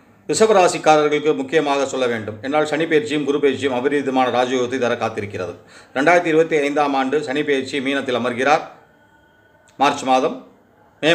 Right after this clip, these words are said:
மாதம் குரு பகவான் மிதுனத்தில் அமர்கிறார். ஆக, இது ரிஷபராசிக்காரர்களுக்கு ஒன்பது, பத்து கூடிய தொழிலதிபதி, யோகாதிபதி, பாக்கியாதிபதி என்று சொல்லப்படுகிற சனி பகவான் பதினொன்றாம் இடத்தில் ஏகதேச பாவத்தில் அமர்கிறார்.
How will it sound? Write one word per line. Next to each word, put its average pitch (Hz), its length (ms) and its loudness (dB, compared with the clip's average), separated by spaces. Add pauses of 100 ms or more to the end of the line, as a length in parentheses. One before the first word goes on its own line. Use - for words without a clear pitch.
மாதம் 156 280 2 (540)
குரு 170 120 0
பகவான் 143 360 4 (920)
மிதுனத்தில் 135 380 0
அமர்கிறார். 110 400 -2 (180)
ஆக, 131 100 4 (160)
இது 131 140 4 (200)
ரிஷபராசிக்காரர்களுக்கு 123 1000 0 (560)
ஒன்பது, 170 340 4
பத்து 151 260 0
கூடிய 135 180 0 (840)
தொழிலதிபதி, 151 520 2 (140)
யோகாதிபதி, 143 580 2
பாக்கியாதிபதி 135 600 0
என்று 120 160 -6
சொல்லப்படுகிற 123 460 -4
சனி 123 180 -6
பகவான் 139 260 0 (360)
பதினொன்றாம் 156 420 4
இடத்தில் 127 280 -2 (260)
ஏகதேச 143 460 0
பாவத்தில் 123 420 -2
அமர்கிறார். 120 440 -2